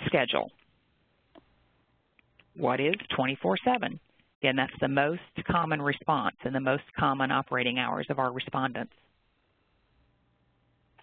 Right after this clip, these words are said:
This is the percent of centers that are open on weekends. Not every center is open twenty-four seven. Not every center is open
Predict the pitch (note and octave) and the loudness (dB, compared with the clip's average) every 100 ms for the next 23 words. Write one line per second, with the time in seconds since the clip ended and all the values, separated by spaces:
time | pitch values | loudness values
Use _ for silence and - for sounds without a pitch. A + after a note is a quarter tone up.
0 | _ _ _ _ _ _ _ _ _ _ | _ _ _ _ _ _ _ _ _ _
1 | _ _ _ _ - F#3 C#4+ E4+ - E3 | _ _ _ _ 0 0 2 0 2 2
2 | - A#2+ B2+ D#3+ - B2 - D#3 - D3 | 4 2 2 -2 0 2 2 0 2 2
3 | D#3 - C#3 C#3+ D#3 G3+ C4+ - C3 - | 2 0 0 0 2 2 0 2 0 -2
4 | - _ - _ - C3+ C#3 D3 D3 E3+ | -10 _ -20 _ 0 2 2 0 2 2
5 | D#3+ F3+ C#3+ D#3 E3 G#3 - A3 A3 A3 | 2 2 2 2 2 0 2 0 2 0
6 | G#3 G#3+ G#3+ A#3 G3+ C#3 C#3 C#3 C3+ D3 | 2 2 2 2 2 2 0 -2 -2 -2
7 | D3 C#3+ C3+ C#3 C#3 - D3+ D#3 | 0 0 2 2 2 2 0 -2